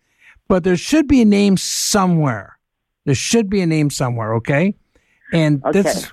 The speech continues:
Speaker 1: like, I, I, I get pictures all the time and say, "Oh, I don't, there's no name on." I'll go s-, and I'll look in a place I know what the name is gonna be, and there it is. Okay?
Speaker 2: My
Speaker 1: So
Speaker 2: dad had it in a few parades. He used to make,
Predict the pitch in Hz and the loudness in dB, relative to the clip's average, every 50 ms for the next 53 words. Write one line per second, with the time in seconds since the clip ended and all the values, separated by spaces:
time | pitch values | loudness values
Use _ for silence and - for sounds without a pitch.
0 | _ - 160 180 180 156 185 190 202 185 175 175 175 170 170 170 180 175 190 185 | _ -4 -2 -2 -2 0 -2 -2 -2 -2 -4 -4 -4 -4 -2 -2 -2 0 0 -2
1 | 160 - - 185 170 - 170 147 170 160 156 147 - 170 160 156 139 147 143 131 | -2 0 -2 -2 -2 -2 -2 0 0 0 0 0 -2 -2 -2 -2 -2 -4 -6 -6
2 | 127 - - - - - - 196 196 170 151 160 165 170 170 170 165 151 147 160 | -8 -10 -16 -20 -10 -4 0 2 2 2 2 0 0 0 0 0 0 0 0 0
3 | 156 131 143 175 175 165 165 165 180 180 170 156 139 127 123 120 131 135 139 139 | 0 2 2 2 4 4 4 4 4 4 2 2 2 0 0 0 0 0 0 0
4 | 123 143 139 139 135 127 - - 147 127 131 135 131 127 131 143 143 - 147 135 | 0 0 0 0 0 -2 -4 -6 -4 -2 0 0 2 2 2 0 0 0 -2 -2
5 | 127 120 113 - 151 143 127 - - 135 127 127 123 123 127 127 120 117 127 120 | -2 -2 -2 -2 0 0 0 0 0 0 0 2 2 2 2 0 0 -2 0 2
6 | 123 123 123 117 113 113 - 127 117 113 113 139 220 254 269 254 - _ - - | 2 4 4 2 0 0 0 0 0 2 2 2 2 2 2 0 -2 _ -20 -16
7 | - 147 143 139 143 139 139 127 120 123 127 123 120 107 101 92 - - - - | -6 -2 0 0 2 2 2 0 0 0 0 0 0 -2 -4 -6 -10 -16 -20 -20
8 | _ _ _ _ - 143 139 135 - - 160 160 202 262 226 - _ _ _ _ | _ _ _ _ -4 -2 -2 -2 -2 -2 0 0 0 0 -2 -4 _ _ _ _
9 | _ _ _ _ - 170 180 185 180 196 190 190 202 190 175 175 170 165 165 160 | _ _ _ _ 0 0 0 0 0 -2 -2 -4 -4 -4 -2 -2 -2 0 0 0
10 | - 147 147 147 143 131 - _ - 156 156 151 - - 139 143 147 147 147 131 | -2 -2 -4 -4 -4 -6 -8 _ -2 -2 -2 -2 -2 -2 0 0 2 2 0 -2
11 | 113 - - 139 143 143 143 135 - - 131 131 139 139 139 131 | -4 -6 -6 -4 -2 -2 -2 -4 -4 -2 0 2 2 2 0 -2